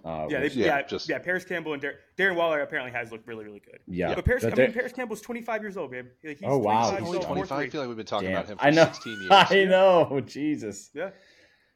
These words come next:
Speaker 2: He's like
Speaker 1: Um,
Speaker 2: the D J
Speaker 1: all right.
Speaker 2: Chark mode, like,
Speaker 3: Yeah.
Speaker 2: super fast, dealt with injuries, huge upside.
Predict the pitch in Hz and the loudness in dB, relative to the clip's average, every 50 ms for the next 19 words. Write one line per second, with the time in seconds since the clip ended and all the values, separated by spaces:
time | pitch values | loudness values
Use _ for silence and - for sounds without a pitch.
0 | _ _ - 131 123 117 107 101 95 95 98 - 160 175 151 - - - 208 196 | _ _ 0 2 4 6 6 6 4 2 6 8 10 10 10 8 6 0 -8 -8
1 | - - 143 123 113 113 113 120 110 - _ _ _ _ _ _ _ _ _ 117 | -8 -8 -8 -8 -8 -10 -10 -14 -16 -16 _ _ _ _ _ _ _ _ _ -4
2 | 104 87 76 - - 196 196 214 208 - 180 165 165 165 160 - - 151 147 160 | -2 -2 -2 -4 -8 -8 -6 -6 -6 -4 -2 -2 0 -2 -2 -4 -4 -4 -4 -2
3 | 160 156 160 156 147 156 156 151 151 151 147 147 - - _ _ _ _ _ _ | -4 -6 -8 -10 -8 -6 -6 -4 -4 -6 -8 -10 -16 -20 _ _ _ _ _ _
4 | _ _ - - 175 156 131 123 113 - - 80 - | _ _ -14 -12 -10 -8 -8 -8 -10 -10 -12 -16 -16